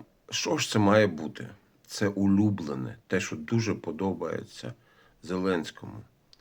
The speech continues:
Це спроба зробити офшор в центрі Європи. З вами я, Олександр Бригінець. І мій канал Бригінець не телемарафон. Підписуйтесь, коментуйте, лайкайте,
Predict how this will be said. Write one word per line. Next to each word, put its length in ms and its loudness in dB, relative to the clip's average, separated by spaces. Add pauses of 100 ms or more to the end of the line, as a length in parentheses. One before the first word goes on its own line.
(260)
Це 180 -6
спроба 720 0 (160)
зробити 540 -2
офшор 760 2 (140)
в 100 -20
центрі 520 -2
Європи. 480 -2 (640)
З 80 -12
вами 280 0
я, 140 0
Олександр 560 -4
Бригінець. 600 -4 (1300)
І 100 6
мій 220 8
канал 480 8 (400)
Бригінець 600 2
не 100 0
телемарафон. 720 0
Підписуйтесь, 760 -6
коментуйте, 640 -4
лайкайте, 760 -4